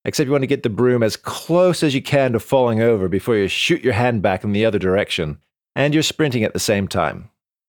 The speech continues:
I was mastering it as the stream bell sounded. We weren't fast, but with a clear image in my head and constant coaching, we were gliding along the edge of the free mech section. Left push, right push.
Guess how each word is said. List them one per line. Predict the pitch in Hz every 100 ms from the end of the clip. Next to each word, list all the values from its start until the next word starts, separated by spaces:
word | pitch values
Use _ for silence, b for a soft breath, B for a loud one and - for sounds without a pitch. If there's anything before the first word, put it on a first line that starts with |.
| _ _ _ _ -
I | 135
was | 117
mastering | 127 147 123 92
it |
as | 90
the | 87
stream | - 117 123 113
bell | 113
sounded. | - 107 101 87 71 - _ _ _ _ _ -
We | 117
weren't | 143 139
fast, | - 143 127 - -
but | 104
with | 101
a |
clear | - - 147 110
image | 135 135
in | 127
my | 139 131
head | 131 185 170 -
and | 98 101
constant | 127 120 131 -
coaching, | 135 143 202 240 - _ _ _ _ _
we | 131
were | 156 110
gliding | 113 113 127 131 123
along | 117 113 110
the | 110
edge | 104
of | 98
the |
free | - 110
mech | 95 90 -
section. | 92 80 - 76 80 _ _ _ _ _ _ _
Left | 135 160 -
push, | - 92 69 -
right | 127 147 -
push. | - 87 -